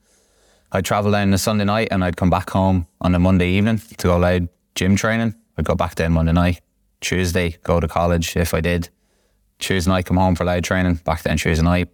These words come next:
did the same on Thursday. Like, I spent my whole year in Carlow. I think I went out as a college student, I went out once in Carlow. And I think back to that now, I was mad in the head. I wasn't even playing with Louth. I was just after being called into the squad. I was sitting on the bench most of the time. And,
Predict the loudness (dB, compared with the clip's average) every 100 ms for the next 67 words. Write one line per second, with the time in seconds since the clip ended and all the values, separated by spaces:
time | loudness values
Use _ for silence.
0 | _ -4 -2 -2 -2 0 0 0 -2 0
1 | 0 -2 -4 -6 -4 -2 -2 -2 -2 -2
2 | -4 -10 _ _ _ -6 -2 0 2 2
3 | 2 0 -2 -2 0 0 0 -2 -2 0
4 | 0 0 -2 -2 -4 -4 -2 -2 -2 0
5 | 0 2 0 0 -2 0 0 0 -4 -8
6 | -12 -6 -2 -2 0 -2 -2 -4 -8 _
7 | _ _ _ _ _ -2 0 0 -2 -4
8 | -4 -2 -2 0 0 0 0 0 0 0
9 | 2 0 2 0 0 0 -2 0 0 0
10 | 0 0 -2 -2 -4 -4 -2 0 0 0
11 | -2 -2 0 0 0 -2 -2 0 0 -2
12 | -2 -2 0 -2 0 0 2 0 0 -4